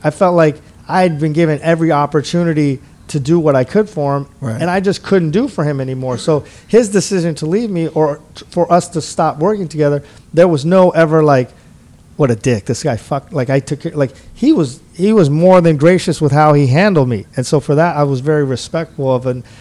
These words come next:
Speaker 1: like, you know, if I see him, like, you know, and again, he's in a different place in his life.
Speaker 2: Mm-hmm.
Speaker 1: He's married, he's a different guy now. So, like,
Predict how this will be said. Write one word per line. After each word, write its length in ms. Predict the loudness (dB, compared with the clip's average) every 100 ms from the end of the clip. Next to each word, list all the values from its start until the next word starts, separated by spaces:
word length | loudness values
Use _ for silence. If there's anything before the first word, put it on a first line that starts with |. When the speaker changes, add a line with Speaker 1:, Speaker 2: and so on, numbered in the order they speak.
| -10
Speaker 1:
like, 140 | -8 -6
you 60 |
know, 120 | -4 -2
if 80 |
I 80 | -4
see 160 | -6 -6
him, 100 | -6
like, 140 | -6
you 80 | -6
know, 160 | -4 -4
and 220 | -2 -2
again, 260 | -2 -2
he's 200 | 0 0
in 80 | 0
a 60 | -2
different 300 | -2 -2 -2
place 220 | -4 -4
in 40 | -6
his 120 | -4
life. 400 | -2 -4 -8 -14
Speaker 2:
Mm-hmm. 260 | -10 -8 -8 -12 -18
Speaker 1:
He's 100 | -10
married, 360 | -4 -2 -2
he's 120 | -4 -6
a 40 |
different 320 | -6 -6 -6
guy 200 | -4 -4
now. 140 | -4 -4
So, 260 | -4 -4
like, 220 | -2 -2